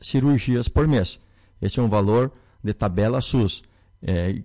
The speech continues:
e claro que tem um acordo aí na questão do, do Estado com os hospitais também, pra dar um aporte, porque sabe que às vezes pode causar prejuízo, e não é objetivo do Estado também.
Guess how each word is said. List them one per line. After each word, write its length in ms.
e 40
claro 300
que 100
tem 160
um 180
acordo 400
aí 60
na 80
questão 500
do, 200
do 100
Estado 400
com 300
os 100
hospitais 420
também, 320
pra 120
dar 120
um 100
aporte, 460
porque 240
sabe 280
que 120
às 140
vezes 260
pode 260
causar 240
prejuízo, 440
e 20
não 100
é 60
objetivo 500
do 80
Estado 360
também. 320